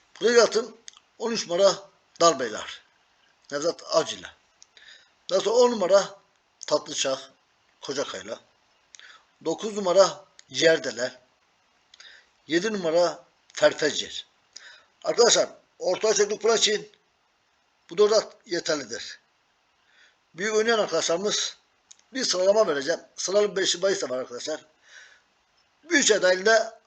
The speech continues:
at alabilir. Hem bu sonra da vereceğim atlar arkadaşlar sıralı beş, beşi bahis vardır. Büyük oynayan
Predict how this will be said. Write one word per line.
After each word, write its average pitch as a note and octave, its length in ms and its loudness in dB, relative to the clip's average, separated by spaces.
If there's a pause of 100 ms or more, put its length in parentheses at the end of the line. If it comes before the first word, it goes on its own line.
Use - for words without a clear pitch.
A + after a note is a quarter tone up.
at B3 240 2
alabilir. E3 560 0 (800)
Hem G#3 200 0 (400)
bu A#3+ 300 -4
sonra B3+ 360 6
da G3+ 180 -4
vereceğim A3+ 360 4
atlar A3+ 240 -2
arkadaşlar G#3 500 -2 (300)
sıralı A3+ 340 -4
beş, G#3 320 -2
beşi F#3+ 240 -6
bahis F#3+ 200 -2
vardır. E3+ 320 -4 (200)
Büyük G#3+ 200 -6
oynayan A#3 420 0